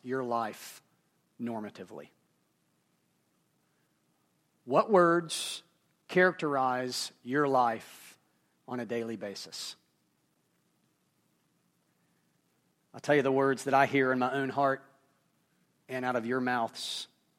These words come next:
Busy. Crazy.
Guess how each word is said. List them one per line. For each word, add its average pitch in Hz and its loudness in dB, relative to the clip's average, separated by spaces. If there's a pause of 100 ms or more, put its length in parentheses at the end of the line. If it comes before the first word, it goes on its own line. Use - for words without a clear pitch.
(1400)
Busy. 120 -2 (3000)
Crazy. 120 -2